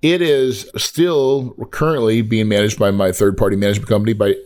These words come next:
the end of this month, we will take that over. But one of the issues, like, we were start, we were actually, we're about, I don't know, eight percent above plan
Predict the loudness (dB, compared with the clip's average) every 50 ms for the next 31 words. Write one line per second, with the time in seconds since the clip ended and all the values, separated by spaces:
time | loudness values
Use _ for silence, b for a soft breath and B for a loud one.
0 | -12 -2 0 2 2 2 2 2 2 0 0 0 0 0 0 0 -2 -2 -4 -2
1 | 2 2 0 2 2 0 -2 -2 -2 0 0 0 0 -2 _ -2 0 0 0 0
2 | -2 -12 -14 -18 _ _ _ 0 0 0 0 -4 -18 _ -12 -6 0 0 2 2
3 | 0 -2 -4 -2 0 0 0 0 0 -2 0 0 0 0 0 2 2 0 0 0
4 | -2 0 0 2 2 0 -2 -2 -2 -2 -2 0 0 0 2 2 0 0 -2 -2
5 | -2 -2 -2 -2 -2 0 2 2 2 2 2 0 0 -2 -4 -6 _ _ _ -4
6 | -2 0 0 0 2 2 2 0 0 0 0 0 0 0 0 -4 -2 0 0 0
7 | 0 -2 -4 0 0 2 2 2 0 -2 -4 -10 -12 -10 -4 0 0 2 2 2
8 | 2 2 2 2 0 -2 -4 -6